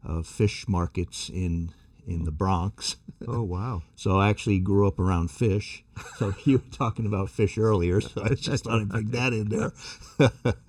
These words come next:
Speaker 1: And, uh, you know, so a very, uh, you know, hardworking since, you know, starting when I was nine years old, right? So I, uh, learned a lot about <clears throat> business from a young age,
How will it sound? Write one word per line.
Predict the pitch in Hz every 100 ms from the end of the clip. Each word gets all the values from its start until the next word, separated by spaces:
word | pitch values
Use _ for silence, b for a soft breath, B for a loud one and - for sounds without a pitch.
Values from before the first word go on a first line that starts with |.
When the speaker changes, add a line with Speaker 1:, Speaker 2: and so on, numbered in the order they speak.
| - B B B B B -
Speaker 1:
And, | 127 131 120
uh, | 123 120 117
you | 123
know, | 127 113
so | - 135
a | 120
very, | 139 151 131 - b b -
uh, | 104 - -
you | 127
know, | 110 104
hardworking | 143 151 139 131 123 123 123 110
since, | - 107 104 -
you | 113
know, | 95
starting | 80 104 123 113
when | 107
I | 98
was | 90
nine | 98 101 104
years | 98 90 95
old, | 92 85 76
right? | 82 85 87 -
So | - 95 90
I, | 90 90 85 92
uh, | 95 90 82 82 b b b
learned | 101 110 117 104 -
a | 95 92
lot | 95 104
about | 104 101 95 90 - -
<clears throat> | - 104 90
business | 98 107 104 95
from | - 85
a |
young | 80 95 98
age, | 82 87 92 104 -